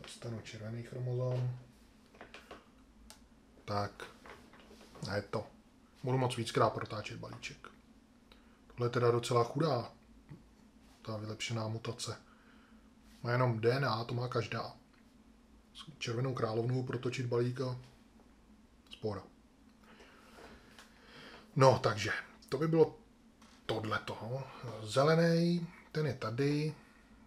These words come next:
Ten by mohl koupit něco zeleného. Nic jiného koupit nemůže. Takže on si koupí ledviny.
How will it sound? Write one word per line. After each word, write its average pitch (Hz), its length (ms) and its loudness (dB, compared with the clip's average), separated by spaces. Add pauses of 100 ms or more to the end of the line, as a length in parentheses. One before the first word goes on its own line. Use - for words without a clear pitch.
(640)
Ten 123 300 -4
by 131 120 0
mohl 131 220 -4
koupit 127 540 -4
něco - 320 -8
zeleného. 135 880 0 (400)
Nic 123 260 -8
jiného 127 240 -4
koupit 127 260 -2
nemůže. 113 640 0 (1300)
Takže 110 260 -6
on 110 140 -6
si - 120 -12
koupí 127 640 -4 (1500)
ledviny. 107 680 -2